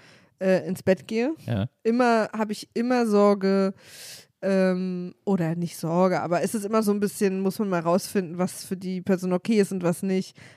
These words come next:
Speaker 1: was für mich okay ist und was nicht, wie ich kommuniziere, dass irgendwas für mich nicht okay ist, äh, und so weiter und so fort. Das ist bei mir komplett geschlechtsunabhängig. Also da geht's bei mir einfach, dass die Person neu ist.
Speaker 2: Das wär interessant.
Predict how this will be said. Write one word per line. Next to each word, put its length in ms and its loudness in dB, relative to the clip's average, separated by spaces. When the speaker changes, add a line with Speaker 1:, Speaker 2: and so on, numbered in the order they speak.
Speaker 1:
was 160 -2
für 60 -2
mich 200 0
okay 220 0
ist 140 0
und 120 -4
was 160 2
nicht, 220 -2
wie 160 0
ich 100 -10
kommuniziere, 600 0
dass 160 0
irgendwas 300 -2
für 60 -4
mich 200 -2
nicht 120 -4
okay 260 -2
ist, 160 -8
äh, 300 4
und 220 0
so 80 -2
weiter 220 2
und 100 -4
so 80 -2
fort. 360 2
Das 120 2
ist 120 -6
bei 100 6
mir 160 4
komplett 380 2
geschlechtsunabhängig. 720 -2
Also 180 -4
da 80 2
geht's 200 0
bei 120 0
mir 140 0
einfach, 200 0
dass 180 -2
die 100 -2
Person 500 2
neu 180 0
ist. 320 -10
Speaker 2:
Das 140 -14
wär 80 8
interessant. 520 -2